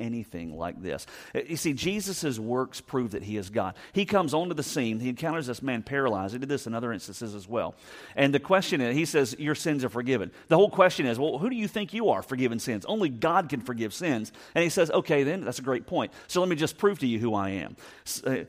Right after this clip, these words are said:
sir, get up, take your pallet, go home." The man gets up, takes his pallet, goes home. He's healed on the spot. Only God can do this. And he proves to everyone watching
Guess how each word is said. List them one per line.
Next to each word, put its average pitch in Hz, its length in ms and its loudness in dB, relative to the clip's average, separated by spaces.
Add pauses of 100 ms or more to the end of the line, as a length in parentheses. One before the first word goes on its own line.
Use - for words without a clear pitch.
(160)
sir, 190 340 4
get 160 300 4
up, - 240 4
take 156 180 4
your 160 80 0
pallet, 135 360 4
go 135 140 4
home." 107 360 0
The 131 40 -2
man 139 220 2
gets 139 220 -4
up, 113 240 2
takes 127 140 -2
his 127 80 -10
pallet, 107 280 2
goes 120 200 -4
home. 104 160 -4
He's 104 100 -8
healed 147 180 -4
on 135 60 -2
the 120 60 -4
spot. 101 320 -2
Only 139 160 0
God 120 240 2
can 117 100 -4
do 107 140 -2
this. 101 200 -2 (160)
And 123 120 0
he 151 100 2
proves 156 300 0
to - 80 0
everyone 131 380 0
watching 113 440 -2